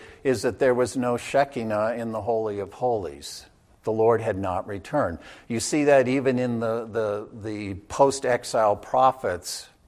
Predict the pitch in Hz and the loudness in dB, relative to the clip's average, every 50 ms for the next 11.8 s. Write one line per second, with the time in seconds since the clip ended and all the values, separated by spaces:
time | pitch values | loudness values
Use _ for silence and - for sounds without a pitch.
0 | _ _ _ _ _ - 127 127 120 107 101 90 90 92 87 127 120 113 - - | _ _ _ _ _ -2 0 0 2 2 2 2 2 0 0 0 0 0 2 0
1 | 123 107 110 110 117 117 123 107 101 101 107 107 117 123 123 120 113 - - 92 | -2 2 4 4 4 4 4 2 0 -2 -2 -2 0 0 0 -2 -4 -4 -6 -4
2 | 82 80 78 73 - - - - - - _ _ 139 131 - - - - 151 151 | -4 -4 -6 -8 -12 -16 -20 -20 -20 -20 _ _ 0 0 0 0 4 6 8 8
3 | 165 165 151 139 123 113 - - 123 120 117 131 123 131 143 151 151 139 135 131 | 8 6 4 2 0 -2 -2 -4 -4 -4 -2 4 6 8 10 10 10 10 8 6
4 | 127 120 113 131 147 143 135 127 117 127 127 131 135 - 113 117 113 - - - | 4 4 4 6 6 6 6 4 4 4 4 4 2 0 -6 -8 -8 -10 -12 -12
5 | 113 107 110 107 - - 123 110 98 110 110 98 - - - - 131 123 117 - | -10 -10 -10 -12 -12 -12 -12 -10 -8 -8 -8 -8 -8 -14 -8 -4 -4 -4 -4 -6
6 | - 65 71 - - _ _ _ _ _ _ _ _ _ _ _ _ _ _ _ | -8 -8 -8 -10 -12 _ _ _ _ _ _ _ _ _ _ _ _ _ _ _
7 | _ _ _ _ _ _ - - - _ - - 135 113 110 120 135 151 160 165 | _ _ _ _ _ _ -20 -20 -20 _ -6 -4 -2 0 6 8 10 10 10 10
8 | 160 135 131 120 - - 135 120 120 123 127 127 123 - - - - _ _ _ | 8 6 6 4 2 -2 -2 0 0 0 0 -2 -6 -12 -20 -20 -20 _ _ _
9 | - - 151 147 151 151 - 113 98 98 98 110 120 - - - - - - _ | -6 -2 0 0 0 0 0 2 4 4 4 4 2 -2 -8 -18 -20 -20 -20 _
10 | _ _ _ _ _ _ - - - - - - _ - 127 - - - 143 156 | _ _ _ _ _ _ -20 -20 -20 -20 -20 -20 _ -2 -2 0 6 8 8 8
11 | 170 156 - - 131 120 123 123 120 117 113 113 117 113 113 | 8 6 4 0 0 2 2 2 4 6 6 6 4 2 -2